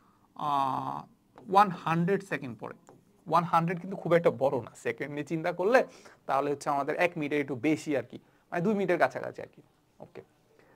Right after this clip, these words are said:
তাহলে আমরা যেটা পাচ্ছি যে টি ওয়ান is equal to পাচ্ছি হচ্ছে, আহ, জিরো সেকেন্ড, আবার টি টু তে পাচ্ছি হান্ড্রেড সেকেন্ড, ঠিক আছে?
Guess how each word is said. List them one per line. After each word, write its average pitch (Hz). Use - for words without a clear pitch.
তাহলে 226
আমরা 233
যেটা 240
পাচ্ছি 233
যে 247
টি 254
ওয়ান 196
is 208
equal 214
to 233
পাচ্ছি 214
হচ্ছে, 202
আহ, 127
জিরো 165
সেকেন্ড, 220
আবার 131
টি 180
টু 170
তে 170
পাচ্ছি 175
হান্ড্রেড 131
সেকেন্ড, -
ঠিক 175
আছে? 175